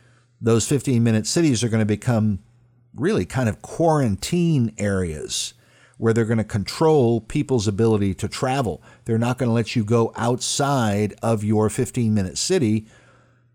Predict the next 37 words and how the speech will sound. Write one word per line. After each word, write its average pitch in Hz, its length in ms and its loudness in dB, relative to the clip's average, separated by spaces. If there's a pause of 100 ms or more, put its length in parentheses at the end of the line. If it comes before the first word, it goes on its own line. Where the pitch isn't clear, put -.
but 110 280 -2
so - 200 2
many 117 220 2
times. 110 400 -2
They're 110 100 -2
gonna, 110 340 -2
they're - 220 -6
gonna 135 140 2
use 147 300 4
it 147 100 -2
to 117 80 -6
try 135 240 0
and 107 300 0
regulate 113 640 2
people's 120 560 -2 (340)
travel, 120 680 0
communication, 113 920 0 (240)
your 127 240 4
ability 117 460 4
to 113 120 -6
simply 120 420 0
move 107 300 4
about 101 380 0
freely. 131 640 -2 (600)
And 110 100 0
we've 110 140 2
all 131 200 4
seen 131 520 2
what 110 140 0
can 95 140 -4
happen 123 400 -2
with 98 200 -2
that, 92 320 -4 (440)
with 113 220 -2
these 113 260 0
covid 117 400 2
lockdowns 110 920 -4